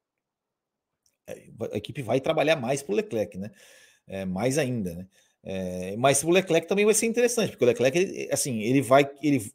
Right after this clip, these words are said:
precisa se impor dentro da equipe, né? Ele precisa realmente dar uma, uma,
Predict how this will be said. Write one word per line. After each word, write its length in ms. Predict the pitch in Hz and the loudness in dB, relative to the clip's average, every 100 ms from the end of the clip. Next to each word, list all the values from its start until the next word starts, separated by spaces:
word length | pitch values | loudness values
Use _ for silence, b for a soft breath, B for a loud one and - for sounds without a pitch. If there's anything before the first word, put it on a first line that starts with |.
| _ _ - | _ _ 0
precisa 580 | 170 - - 214 151 | 4 6 4 4 4
se 200 | 151 - | 4 4
impor 420 | 180 143 127 165 202 | 2 0 4 6 6
dentro 200 | 139 123 | 4 0
da 60 | |
equipe, 360 | 123 - 170 - | -4 -6 -8 -6
né? 80 | 107 | -2
Ele 140 | 120 | -2
precisa 380 | 117 - 147 160 | -2 -2 0 2
realmente 380 | 143 131 117 107 | 2 -2 -6 -2
dar 180 | 117 | 0
uma, 320 | 143 139 104 - _ _ _ _ _ | 2 2 0 -4 _ _ _ _ _
uma, 500 | - 113 113 98 85 | -8 -2 0 0 -4